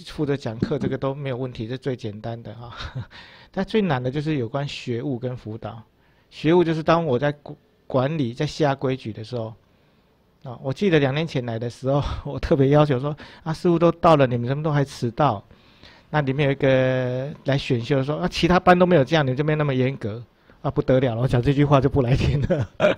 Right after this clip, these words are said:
<laughs> 这个就师父学务的这种特质啦，学务就是纠察嘛，在管理各位入了这个佛门里面的牲口的行为嘛，啊，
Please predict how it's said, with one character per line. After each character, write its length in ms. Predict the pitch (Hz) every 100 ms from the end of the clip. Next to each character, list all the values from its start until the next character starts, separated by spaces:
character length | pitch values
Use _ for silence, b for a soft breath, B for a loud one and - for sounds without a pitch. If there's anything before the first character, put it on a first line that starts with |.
| 185
<laughs> 440 | - 226 - - -
这 100 | 196
个 100 | 190
就 80 | 190
师 180 | 185 202
父 100 | 190
学 520 | 196 - - 147 170
务 180 | 214 165
的 200 | 160 143 -
这 180 | - 170
种 220 | 156 131
特 220 | 123 190 156
质 160 | -
啦， 140 | 120 120
学 200 | - 165
务 80 | 208
就 100 | 185
是 60 | 180
纠 260 | - 175
察 300 | 175 - 110
嘛， 180 | 113 113 - b b b
在 140 | - 185
管 260 | 170 175
理 100 | 180
各 160 | 143 170
位 140 | 170
入 220 | 160 180
了 100 | 151
这 80 | 143
个 80 | 160
佛 180 | 147 135
门 200 | 139 131
里 80 | 123
面 160 | 143
的 160 | 135 135 139
牲 340 | - - 151 160
口 220 | - 117
的 100 | 120
行 320 | - 120 131
为 180 | 127 107
嘛， 220 | 117 123 - _ _ _ -
啊， 200 | 120